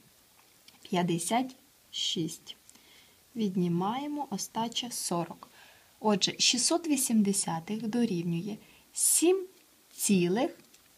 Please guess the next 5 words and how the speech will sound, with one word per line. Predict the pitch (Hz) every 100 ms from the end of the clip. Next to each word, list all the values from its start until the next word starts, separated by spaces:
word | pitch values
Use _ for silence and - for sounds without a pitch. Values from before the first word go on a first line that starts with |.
| _ _ _ _ _ _
сорок, | - - - - 196 170 175 226 339 - - - _ _ -
сорок, | - - 180 190 233 -
остача | 285 - 294 294 320
відділення, | 311 262 311 311 311 294
вісімдесятих | 247 294 - 311 302 269 220 254 - - _ _ _ _ _ - - 185 170 180 302 339